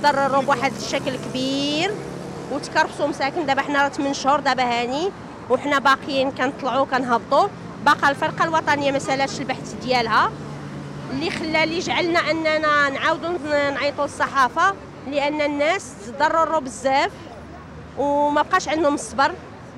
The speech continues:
لان الناس مقاسين من خدمه، ما خدامين ما ردامين، لان مضرورين. وسير واجي للسبيطار، آه، كاينه مره ع-، كيقول لك لا غيديروا لهم عمليه، لا مازال ما كاينينش في واحد الحالات كيقولوا ما يديروا عمليه، شويه كيقول لي لا مازال ما غيديروش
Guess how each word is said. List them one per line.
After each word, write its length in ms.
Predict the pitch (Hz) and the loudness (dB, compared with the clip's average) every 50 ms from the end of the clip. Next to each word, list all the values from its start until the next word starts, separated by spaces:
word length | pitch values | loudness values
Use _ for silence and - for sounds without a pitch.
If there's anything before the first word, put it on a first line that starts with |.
| - - - - - 233 | -16 -16 -16 -16 -10 -6
لان 280 | 247 247 269 269 285 285 | -2 -2 0 0 0 0
الناس 440 | 277 277 269 269 277 277 - - | 0 2 2 0 0 0 -2 -4
مقاسين 500 | 254 262 220 285 294 - - 311 277 285 | -4 -2 0 0 0 0 -2 -4 -2 0
من 120 | 294 311 330 | 0 0 -2
خدمه، 520 | - - 262 247 262 262 254 254 269 302 302 - - - - - - - - | -2 -4 -4 -2 0 2 4 4 4 2 0 -4 -14 -16 -16 -16 -12 -4 -2
ما 80 | 254 262 | -2 -2
خدامين 680 | - - - - - 269 277 262 254 262 285 302 285 | -2 -6 -6 -2 0 0 0 0 0 -2 -2 -2 0
ما 80 | 269 | -2
ردامين، 540 | 269 269 - - 247 247 247 262 285 294 277 | -2 -2 -4 -4 -2 -2 0 -2 -2 -2 -2
لان 340 | 262 214 233 254 262 254 254 | -2 -2 -2 -2 -2 -2 -2
مضرورين. 600 | 262 233 247 254 262 254 254 254 269 302 320 302 - - | -2 -2 0 0 2 2 2 0 0 -2 -2 -4 -4 -6
وسير 320 | 226 240 233 - 294 277 269 | -6 -6 -6 -6 -6 -4 -2
واجي 260 | 277 269 269 233 269 | -2 -2 -2 -2 -4
للسبيطار، 720 | 262 262 - - - 254 247 240 - 247 262 277 294 311 285 - - - - - - - | -6 -8 -8 -8 -6 -4 -4 -2 0 2 4 4 4 2 0 -4 -12 -14 -14 -10 -6 -2
آه، 840 | 240 247 247 247 240 240 240 247 233 226 233 226 226 220 214 214 | 0 2 2 2 2 4 2 2 2 2 0 0 -2 -2 -4 -4
كاينه 400 | 226 - - 294 262 262 262 254 | -6 -4 0 2 4 4 4 4
مره 240 | 262 269 254 247 247 | 4 4 2 2 2
ع-، 340 | 262 247 240 214 247 254 247 - - | 2 2 0 0 -4 -4 -6 -6 -6
كيقول 240 | - 254 247 254 240 | -8 -6 -4 -4 -4
لك 80 | 254 254 - | -4 -4 -4
لا 160 | 254 247 247 | -2 -2 0
غيديروا 420 | 240 262 247 214 254 247 247 247 | 0 -2 -2 -2 -2 -2 -2 -2
لهم 140 | 240 240 226 | -2 -4 -4
عمليه، 540 | 190 226 233 240 233 233 240 254 262 277 277 | -4 -4 -4 -4 -4 -6 -4 -2 0 0 0
لا 140 | 262 247 240 | 0 0 0
مازال 460 | 240 240 240 240 226 202 240 226 240 | 0 -2 -2 -4 -4 -2 -2 -2 -2
ما 60 | 240 | -4
كاينينش 380 | 233 247 240 233 247 247 254 - | -4 -2 -2 -2 -2 -4 -6 -8
في 140 | - - | -8 -8
واحد 180 | 262 247 247 254 | -8 -8 -8 -10
الحالات 380 | 240 202 233 247 247 247 247 - | -8 -4 -2 -2 0 -2 -2 -4
كيقولوا 280 | - 233 220 240 240 | -8 -10 -6 -4 -4
ما 80 | 240 240 | -4 -4
يديروا 200 | 233 233 226 240 | -4 -4 -4 -2
عمليه، 400 | 214 233 233 233 233 247 277 277 | -2 -2 -2 -2 -4 -4 -4 -6
شويه 280 | - - 247 247 247 | -6 -6 -4 -4 -4
كيقول 280 | 240 - 254 226 247 254 | -4 -6 -6 -6 -6 -2
لي 180 | 247 247 226 226 | 0 0 0 0
لا 140 | 226 247 | 0 -2
مازال 280 | 240 240 233 220 247 240 | -2 -2 -2 -2 -2 -2
ما 80 | 240 233 | -2 -2
غيديروش 240 | 233 226 226 226 | -2 -4 -6 -10